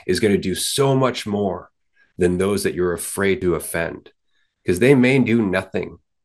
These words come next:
in which case you're just walking on eggshells for nothing, and you're wasting everything that you've learned just so they don't get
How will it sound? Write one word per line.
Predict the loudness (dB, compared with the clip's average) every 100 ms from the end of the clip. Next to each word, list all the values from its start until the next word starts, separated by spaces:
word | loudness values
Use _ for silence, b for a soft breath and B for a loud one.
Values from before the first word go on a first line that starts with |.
| _ _ _ _ _ _ _ _ _ _ 0
in | 0
which | 0 0
case | 0 0
you're | -2
just | 0 -2 -4 _ _ _ _ -2
walking | 0 2 2
on | 2 0
eggshells | -2 -2 -4
for | -4 -4
nothing, | -2 -4 -4 -4 -4 -2
and | -2
you're | -2
wasting | 0 -2 -2 -4 -2
everything | 0 0 0 0 0
that | -2
you've | -6 -6
learned | -4 -2 -2 -2 -6 -10 _ _ _
just | -6 -2
so | 2 2
they | 4 2
don't | 2 0 -2
get | -4